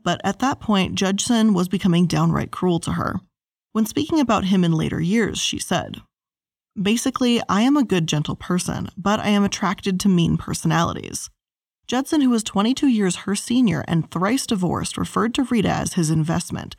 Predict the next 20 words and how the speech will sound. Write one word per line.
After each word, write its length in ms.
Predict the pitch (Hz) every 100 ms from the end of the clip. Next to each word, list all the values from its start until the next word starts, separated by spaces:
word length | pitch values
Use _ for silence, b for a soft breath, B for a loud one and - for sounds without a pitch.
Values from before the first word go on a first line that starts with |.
| _ _
and 160 | 190 202
made 160 | 233
her 140 | - 277
raise 320 | 196 175 202
her 120 | 180
hairline 540 | 147 175 170 196 208 208
by 180 | 156
painful 640 | 151 - 180 190 208 214 -
electrolysis. 1000 | 156 - - 165 147 - - - - - _ _ _ _ _ _
One 300 | - 202 277
article 380 | - 180 180 165
claims, 460 | - 175 170 170 170 _ -
if 100 | 247
she 180 | - 277
resisted 500 | 262 208 185 190 180
his 180 | 170 170
demands, 460 | 165 170 175 180
he 200 | - 180
hit 280 | 165 175 -
her. 280 | - -